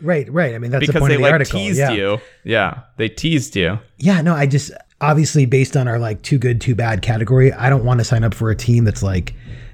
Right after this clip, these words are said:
Speaker 1: you know, sixteen and oh every year. That's not, that wouldn't be fun either. But, like, come on, I've been a Charger fan my whole life. Don't I deserve, like, a little bit of a break?
Speaker 2: Yeah, you
Speaker 1: <laughs>
Speaker 2: deserve
Speaker 1: A little
Speaker 2: something.
Speaker 1: bit of a break from suffering.
Speaker 2: You deserve something. You deserve something. And now, Joe, let's,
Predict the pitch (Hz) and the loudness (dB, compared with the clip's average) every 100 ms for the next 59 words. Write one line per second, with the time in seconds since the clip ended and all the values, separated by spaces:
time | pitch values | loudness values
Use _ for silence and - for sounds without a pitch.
0 | - 120 110 85 - 127 - 120 110 107 | -6 0 0 -2 -2 -4 0 0 0 2
1 | 123 139 180 180 185 160 113 104 113 104 | 4 6 6 6 4 2 0 -4 -2 -4
2 | - _ _ _ - 107 110 101 107 117 | -6 _ _ _ -8 -6 -4 -4 -4 -6
3 | 101 - 95 104 139 151 104 113 107 104 | -6 -8 -10 -2 2 2 0 -4 -4 -6
4 | 92 - _ _ _ _ - 190 180 165 | -8 -12 _ _ _ _ 0 0 0 -4
5 | 120 139 110 127 117 104 107 90 90 101 | -4 -2 -2 -2 -2 -2 -6 -6 -6 -6
6 | 87 78 107 104 95 95 95 90 73 82 | -6 -6 -4 -4 -4 -6 -6 -6 -6 -6
7 | 90 90 95 95 98 131 113 - - 110 | -6 -6 -6 -4 -4 -4 -4 -10 -8 -6
8 | 110 - - 147 285 180 156 165 147 147 | -4 -4 0 2 4 4 6 4 4 2
9 | 151 131 131 127 127 123 117 127 123 127 | 2 0 -4 -4 -4 -2 -2 0 0 0
10 | 131 135 127 - 110 95 85 82 - 104 | 0 0 0 -2 -4 -4 -8 -8 -10 -10
11 | 107 104 90 - 90 85 82 127 165 170 | -8 -6 -8 -6 -8 -8 -8 -4 0 2
12 | 156 139 147 127 120 120 - | 2 2 0 0 0 -4 -6